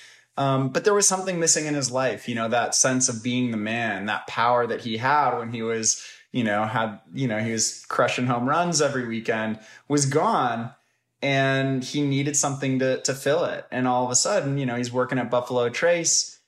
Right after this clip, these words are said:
He, you know, people, it was the culture, you know, you steal a bottle here and there. It's not even really considered theft. You just kinda take it home at the end of your shift. He was doing that. And, you know, they have some very expensive, rare bottles of bourbon, um,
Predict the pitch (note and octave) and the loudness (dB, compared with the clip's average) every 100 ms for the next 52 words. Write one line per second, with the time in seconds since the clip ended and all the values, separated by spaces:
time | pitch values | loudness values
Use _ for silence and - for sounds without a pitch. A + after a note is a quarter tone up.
0 | _ - - C3 B2 B2 C#3+ A#2+ A2+ D3 | _ -14 -2 0 2 0 0 -2 -2 -4
1 | C#3+ F#3 F#3+ A3+ C#4+ C4+ D4 - G3+ D#3 | 0 0 2 2 0 -4 -2 -2 0 0
2 | C3 C3 C#3 C#3+ - D3+ D#3 D3 C3+ C3+ | 0 0 0 0 0 2 2 2 2 2
3 | C#3 C#3+ C#3 C#3 C#3 C#3+ C#3+ D#3+ D#3+ E3 | 2 2 0 0 -2 -4 -4 -2 -2 0
4 | D#3 E3 D3 D3+ C#3 D#3+ D#3 B2+ C3+ D#3+ | 2 2 0 0 0 2 2 2 0 0
5 | - B2 B2+ - C#3+ - C#3 C3+ A#2 B2+ | -2 -2 -2 -2 -2 0 0 0 0 0
6 | D#3 A#2+ B2+ C3 B2+ A2 - F3 F#3+ B2+ | 0 -2 0 0 0 -2 -2 -2 0 0
7 | - - _ _ _ _ - E3+ D3+ A#2+ | -4 -16 _ _ _ _ -4 0 2 2
8 | B2+ F#3+ G#3+ B2+ A2+ A2+ - - - C3 | 0 0 2 0 0 -2 -6 -10 -4 0
9 | C3+ G#3+ E3 C3+ A#3+ - F3 D3+ D3+ D#3 | 0 0 2 2 2 0 0 0 2 4
10 | E3+ F3 F3 F3 E3+ F3 - - - C3 | 2 0 -2 -2 -4 -6 -4 -4 0 0
11 | C#3 F3 F3+ C#3+ C3 C#3 C#3+ B2 C3 D3 | 0 0 0 2 4 4 2 2 0 -2
12 | D3 D#3 A3+ G#3 C3 A2 - A#2 A2+ A2 | -2 0 0 -2 -4 -6 -4 -2 0 -2